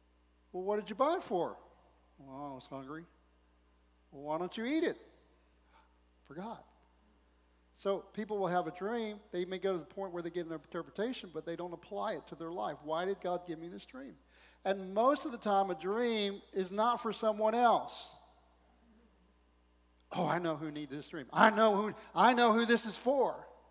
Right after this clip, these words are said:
No, most of the time, God is speaking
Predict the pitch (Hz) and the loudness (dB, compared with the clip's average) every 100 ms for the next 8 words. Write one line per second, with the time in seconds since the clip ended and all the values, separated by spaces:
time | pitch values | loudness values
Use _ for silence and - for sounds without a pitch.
0 | _ _ _ _ _ _ _ _ _ _ | _ _ _ _ _ _ _ _ _ _
1 | _ _ 151 165 139 127 165 190 180 165 | _ _ -4 0 0 -2 -6 -6 -6 -4
2 | 151 139 143 135 - 139 135 | -2 -4 -6 -6 -10 -12 -14